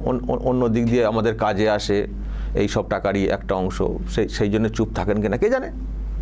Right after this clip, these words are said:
এই জন্যই বলছি কে জানে, বা এই জন্যই আমাদের মনে এইসব, এইসব প্রশ্ন জাগছে, কারণ এইসব নিয়ে আমরা প্রচুর ভিডিও করেছি, তারপরেও পরিবর্তন হয়নি,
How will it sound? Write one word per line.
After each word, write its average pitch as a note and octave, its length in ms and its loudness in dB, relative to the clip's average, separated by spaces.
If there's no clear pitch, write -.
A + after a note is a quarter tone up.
এই C3 100 0
জন্যই E3 240 2
বলছি B3 280 2
কে B3+ 140 2
জানে, F#3+ 260 2
বা D3+ 140 2
এই A#2+ 100 2
জন্যই F3+ 180 2
আমাদের A#3 240 2
মনে A#3 180 2
এইসব, A#3 260 2
এইসব F#3+ 300 0
প্রশ্ন F#3+ 280 0
জাগছে, D#3+ 440 2
কারণ G3 220 2
এইসব F3+ 280 2
নিয়ে A3 160 4
আমরা G#3 160 2
প্রচুর G#3+ 360 0
ভিডিও D#3+ 320 2
করেছি, G3 280 2
তারপরেও F3 420 2
পরিবর্তন C#3 580 2
হয়নি, C#2 300 0